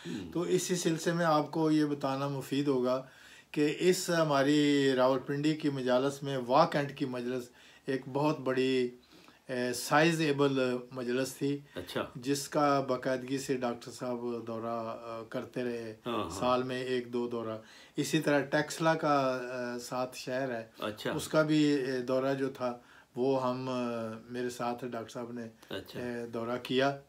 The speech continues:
Speaker 1: ठीक है।
Speaker 2: तो इस दौरा जात में जैसे कि मैंने अर्ज़ किया है कि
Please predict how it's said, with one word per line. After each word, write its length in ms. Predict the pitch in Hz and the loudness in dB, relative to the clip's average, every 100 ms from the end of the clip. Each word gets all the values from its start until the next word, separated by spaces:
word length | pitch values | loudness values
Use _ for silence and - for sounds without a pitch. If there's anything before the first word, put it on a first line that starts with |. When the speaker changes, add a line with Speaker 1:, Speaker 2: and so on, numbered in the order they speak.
| _ | _
Speaker 1:
ठीक 280 | 107 92 87 | -6 -6 -6
है। 200 | 87 95 - | -10 -12 -2
Speaker 2:
तो 460 | 156 151 147 143 151 - | 2 4 6 4 2 4
इस 240 | 185 190 | 4 4
दौरा 340 | 185 165 165 | 4 6 6
जात 320 | 165 151 156 165 | 6 8 6 4
में 120 | 165 | 2
जैसे 300 | 151 147 165 | 2 2 0
कि 120 | 165 | -2
मैंने 500 | 151 143 147 147 139 | 0 0 -2 -2 -2
अर्ज़ 320 | 139 139 131 | -2 -2 -4
किया 240 | - 147 143 | -2 0 2
है 140 | 143 | 2
कि 320 | 143 135 123 | 0 -2 -2